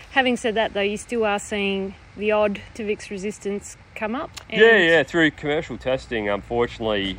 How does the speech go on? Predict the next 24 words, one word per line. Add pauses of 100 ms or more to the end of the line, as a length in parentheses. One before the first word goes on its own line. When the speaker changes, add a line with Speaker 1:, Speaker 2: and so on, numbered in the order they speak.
(160)
Speaker 2:
you'll
always
get
these
anomalies,
and
we,
um,
have
had
a
few
populations
over
the
last
few
years
that,
that
have
certainly
been
resistant